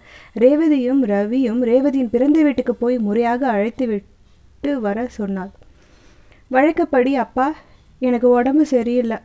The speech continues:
என்ற பல்லவி. அண்ணாக்கள் தங்களது பிரதாபங்களை அளந்து ஒரு நாசுக்கான மறுப்பு. அம்மா மாத்திரம், "இவங்க அனுப்பினா நான் வரேண்டி குழந்தை," என்று பயந்தவாறு சொல்லி அனுப்புகிறாள்.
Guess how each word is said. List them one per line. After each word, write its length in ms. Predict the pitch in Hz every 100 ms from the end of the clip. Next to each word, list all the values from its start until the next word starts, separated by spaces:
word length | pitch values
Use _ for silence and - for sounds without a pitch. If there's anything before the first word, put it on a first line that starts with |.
| _ -
என்ற 360 | 202 190 202
பல்லவி. 440 | 254 220 196 190 208 _ _ - - - -
அண்ணாக்கள் 640 | - 247 277 285 285 311 392 - _
தங்களது 420 | - 240 240 226 208
பிரதாபங்களை 640 | 208 214 247 294 269 247
அளந்து 420 | 233 208 208 214 277
ஒரு 200 | 240 202
நாசுக்கான 680 | 190 190 226 254 226 208 269
மறுப்பு. 340 | 196 196 - - _ _ - - _
அம்மா 360 | 214 214 277
மாத்திரம், 520 | 254 214 226 277 277 - _ _ _ _ _ _ _
"இவங்க 340 | 220 220 208
அனுப்பினா 400 | 202 208 233 254
நான் 240 | 311 302 254
வரேண்டி 420 | 226 240 262 285
குழந்தை," 460 | 254 233 220 214 208 _ _ _ _ _
என்று 360 | 226 202 226 240
பயந்தவாறு 600 | 190 196 233 240 202 247
சொல்லி 300 | 254 214 240
அனுப்புகிறாள். 580 | 196 190 190 190 185